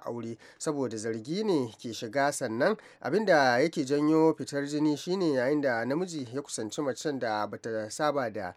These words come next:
namiji ba, to kama-, ah, kamata ya yi ya bi ta a hankali saboda matsewa a jikinta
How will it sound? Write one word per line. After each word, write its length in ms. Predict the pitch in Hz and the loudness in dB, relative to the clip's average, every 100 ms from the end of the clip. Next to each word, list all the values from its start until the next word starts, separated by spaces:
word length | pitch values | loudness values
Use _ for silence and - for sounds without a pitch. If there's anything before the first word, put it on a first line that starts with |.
| - - - - | -14 -20 -12 -4
namiji 340 | 139 165 143 | 0 2 4
ba, 200 | 151 233 - | 4 2 0
to 400 | - 135 123 113 _ - | -2 0 0 -4 _ -4
kama-, 400 | 143 151 196 226 | 2 6 6 4
ah, 180 | 175 151 | 2 4
kamata 360 | 135 147 202 185 | 4 4 4 4
ya 80 | 127 | 4
yi 440 | 131 135 135 127 - 120 | 4 2 2 -2 -8 -8
ya 140 | 120 | -6
bi 140 | 147 | -6
ta 100 | 170 98 | -4 -4
a 60 | |
hankali 360 | 120 170 139 156 | -4 -2 -4 -4
saboda 600 | - 160 131 117 107 104 | -4 -2 -2 0 0 0
matsewa 640 | 117 160 139 131 139 147 | 0 -2 -2 0 2 2
a 120 | 117 | 0
jikinta 640 | 110 - - 208 - 196 | -8 -12 -10 -10 -4 -2